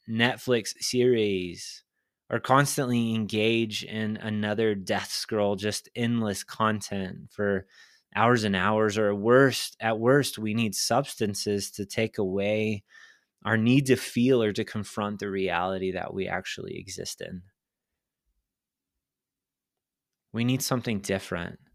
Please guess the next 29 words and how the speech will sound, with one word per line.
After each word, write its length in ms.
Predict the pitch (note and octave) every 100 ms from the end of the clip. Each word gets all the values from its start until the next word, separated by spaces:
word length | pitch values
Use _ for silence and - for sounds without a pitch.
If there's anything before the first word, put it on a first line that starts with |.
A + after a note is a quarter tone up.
| _ _ _ -
This 180 | G#2 -
isn't 260 | A2+ A#2+
working. 600 | G#2 G#2 A2 - F2+ F#2+ F#2+ _ _ _ _ _ _ _ _
And 140 | G#2+ A2+
I 40 |
don't 140 | C3+ C#3+
think 220 | C#3+ A2+
anyone 420 | C3 C#3+ C#3+ C3
would 100 | A#2+
argue 760 | A2 A2 A#2+ G#2 A2 G#2+ A2 A2
that 280 | G#2+ G#2
our 160 | - A2
world 600 | G#2 G#2 A2 A2+ A#2 A2 -
and 240 | G#2+ G#2+
lived 180 | A2 G#2
experiences 800 | G#2 - - G#2 A2+ A2 A2 G#2
are 60 | G#2
pretty 260 | - G#2+
broken. 720 | G2 - G2 G#2 - F#2+ G2+
We 100 | G2 G#2+
are 100 | G#2
just 320 | G#2+ - - - - - - _ -
grappling 720 | A2 G#2+ A2 B2 A#2+ A2+ A2
for 240 | G#2 A2+
what 560 | G2+ G2 G#2 A2 G#2+ -
might 540 | A2 G#2+ G#2+ G#2+ G2
fix 400 | - - G#2 F#2+
the 120 | - F#2+
brokenness. 960 | F2 G2 G2 F#2 E2+ - - - -